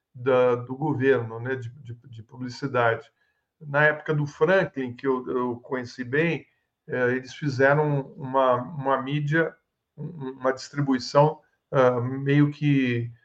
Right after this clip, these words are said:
para toda a mídia do país, <laughs> inclusive pequenas rádios que nunca receberam um tostão, ah, de, de, de, de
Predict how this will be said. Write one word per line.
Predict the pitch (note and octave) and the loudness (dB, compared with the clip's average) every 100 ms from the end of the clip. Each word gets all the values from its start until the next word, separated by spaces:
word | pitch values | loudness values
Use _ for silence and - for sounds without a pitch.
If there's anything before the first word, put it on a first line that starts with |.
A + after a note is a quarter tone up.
| _ | _
para | - C3+ | 0 2
toda | - E3+ D3 | 4 4 6
a | C3 | 4
mídia | C3 B2+ A#2+ A#2+ | 2 0 0 0
do | A#2+ | 0
país, | A#2+ A#2+ C#3 - E3+ - - _ | 4 4 4 0 -4 -4 -12 _
<laughs> | - | -16
inclusive | F3 E3 D#3 F#3 | -6 -2 0 -2
pequenas | F#3 - G3+ G#3 G3 | -4 2 4 4 2
rádios | - E3 D3+ C#3+ | 6 8 8 4
que | - | -2
nunca | F3+ G#3+ | 0 2
receberam | E3+ E3 E3 C#3+ D3 G#3 | 2 2 2 2 4 2
um | |
tostão, | G#3 - - E3+ D#3 - _ _ _ _ - | -2 0 6 6 4 -4 _ _ _ _ -8
ah, | C#3+ | -6
de, | A#2+ B2 A#2+ | -4 -4 -4
de, | A#2 | -4
de, | B2 B2 A#2+ B2 | -6 -4 0 0
de | A#2+ A#2+ A#2+ | 2 2 2